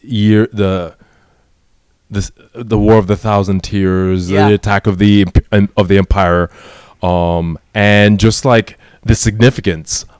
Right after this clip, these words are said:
Speaker 2: Yeah.
Speaker 1: of the Darksaber, you know, that was just simply amazing. And just, like, her, just, like, shitting on Bo-Katan, <laughs> you know,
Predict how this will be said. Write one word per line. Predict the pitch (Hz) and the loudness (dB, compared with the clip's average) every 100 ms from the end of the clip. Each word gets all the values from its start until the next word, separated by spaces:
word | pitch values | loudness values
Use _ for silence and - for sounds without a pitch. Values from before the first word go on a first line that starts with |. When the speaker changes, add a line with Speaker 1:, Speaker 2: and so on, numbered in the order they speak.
| _ | _
Speaker 2:
Yeah. | 117 113 107 | 0 2 2
Speaker 1:
of | 95 78 - - | 0 -6 -18 -18
the | 110 113 107 104 101 101 _ - 101 113 98 - | -4 0 2 2 0 -4 _ -20 -20 -20 -8 0
Darksaber, | 107 107 - - 85 78 69 58 _ _ _ | 2 2 -4 -6 -6 -8 -16 -20 _ _ _
you | - 104 | -2 0
know, | 101 92 | 2 0
that | 90 95 87 | -2 -4 -2
was | 95 87 | -6 -6
just | 80 90 - - - | -6 -8 -8 -12 -14
simply | - 110 101 | -10 -8 -8
amazing. | 95 92 90 95 | -10 -10 -8 -6
And | 98 | -6
just, | 104 - | -6 -6
like, | 139 104 | -6 -6
her, | 110 110 117 113 - - _ - | -4 -2 -2 -4 -14 -20 _ -6
just, | 117 - | -6 -2
like, | 110 95 87 - _ _ | -2 -2 -4 -14 _ _
shitting | - - - 117 123 135 107 - | -10 -6 -2 0 2 4 2 -4
on | 92 85 82 80 80 78 - _ - | -4 -4 -4 -6 -8 -12 -16 _ -2
Bo-Katan, | - 110 107 - - 123 107 85 76 143 - _ | 2 2 0 -6 -2 0 0 -2 -8 -16 -20 _
<laughs> | - 807 855 960 855 880 | -2 -2 -2 -6 -2 2
you | 147 | 4
know, | 139 110 | 6 4